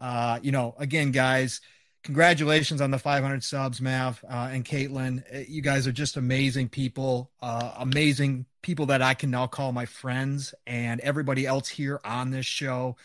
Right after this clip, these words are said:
I, I can't thank you guys enough. I wouldn't be doing what I'm doing without all of you. And,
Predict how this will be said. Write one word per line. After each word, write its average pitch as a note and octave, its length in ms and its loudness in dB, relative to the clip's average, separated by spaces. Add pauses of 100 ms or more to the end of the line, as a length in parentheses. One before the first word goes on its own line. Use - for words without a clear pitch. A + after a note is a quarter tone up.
(300)
I, C3 160 -6
I C3 140 0
can't C#3+ 280 -2
thank B2+ 160 -4
you A#2 80 -8
guys B2 240 -2
enough. A#2 260 -4
I C3+ 100 -2
wouldn't C3+ 180 0
be B2+ 80 -4
doing C3 320 0
what A#2+ 100 0
I'm B2+ 220 0
doing C3 260 0
without B2+ 380 -2 (100)
all C3 300 2
of C#3 140 -2
you. C#3+ 340 0 (380)
And, B2 260 -4